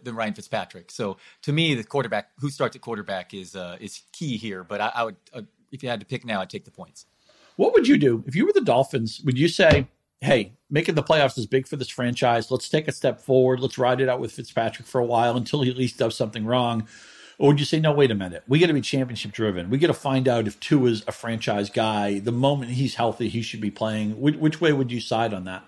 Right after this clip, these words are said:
Speaker 1: Well, I get that you want to audition to know, but n-, it doesn't look like they're gonna have an early, well, do they have other people's picks next year?
Speaker 2: Houston.
Speaker 1: So,
Speaker 2: They have
Speaker 1: okay, so
Speaker 2: Houston's
Speaker 1: they will
Speaker 2: pick,
Speaker 1: have
Speaker 2: right?
Speaker 1: an early, so that is a problem. So you wanna know what you have in Tua, because I have no problem with, you know, immediately, Josh Rosen, move on the next year, Kyler Murray. I, I
Speaker 2: Mm-hmm.
Speaker 1: get it. I like that.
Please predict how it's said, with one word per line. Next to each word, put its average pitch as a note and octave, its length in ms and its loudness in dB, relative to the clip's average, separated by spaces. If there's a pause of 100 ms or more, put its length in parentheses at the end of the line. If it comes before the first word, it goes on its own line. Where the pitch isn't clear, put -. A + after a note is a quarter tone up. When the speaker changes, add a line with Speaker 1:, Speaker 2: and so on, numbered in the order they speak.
(140)
Speaker 1:
Well, E3+ 160 2
I F#3 60 6
get A#3 220 0
that C#4 140 -8
you G#3 120 0
want F#3+ 140 2
to F#3 60 0
audition D#3 440 0
to C3+ 80 -2
know, D3 420 4
but B2+ 240 -2
n-, F#3+ 140 -6
it D#3 80 -8
doesn't B3 240 4
look B3 100 0
like A#3+ 120 0
they're A#3 100 -4
gonna A3+ 180 -2
have B3 220 2
an A3 100 -6
early, E3 300 -4
well, G3+ 400 4
do G3+ 60 -8
they G3 80 2
have C4 180 4
other B3+ 140 6
people's G#3+ 340 -6
picks - 380 -2
next F3+ 260 -4
year? E3 180 2
Speaker 2:
Houston. F#3+ 300 4
Speaker 1:
So, E3 60 2
Speaker 2:
They - 60 -4
have - 240 0
Speaker 1:
okay, F3+ 40 4
so F3+ 80 6
Speaker 2:
Houston's G3 220 4
Speaker 1:
they F#3+ 80 4
will F#3 140 2
Speaker 2:
pick, F#3+ 40 6
Speaker 1:
have F#3 120 6
Speaker 2:
right? G#3 100 0
Speaker 1:
an G#3 40 -14
early, F#3+ 220 0
so F3 200 -6
that F#3+ 200 4
is E3+ 140 -2
a E3 40 -4
problem. C#3+ 380 4
So D#3+ 140 -14
you D3+ 80 -4
wanna G#3 180 0
know G3+ 120 0
what F#3+ 140 -2
you E3 60 -6
have D#3+ 240 4
in D#3 80 -6
Tua, D3+ 440 2 (360)
because D3 260 0
I D3+ 60 4
have D#3 100 4
no F3+ 140 0
problem D#3+ 300 2
with, C3 160 -8
you C#3+ 60 -12
know, B2+ 80 -6
immediately, C#3+ 420 -6
Josh C#3 320 -2
Rosen, E3+ 300 -2
move E3+ 180 -2
on E3 160 6
the D3+ 80 -4
next C#3 220 0
year, A#2 200 -4
Kyler C3 300 -2
Murray. A2+ 160 -4
I, C#3+ 160 2
I D3 40 2
Speaker 2:
Mm-hmm. C#3 200 -2
Speaker 1:
get C#3 140 2
it. A2+ 40 -2
I A2+ 80 0
like D3 220 0
that. B2+ 180 0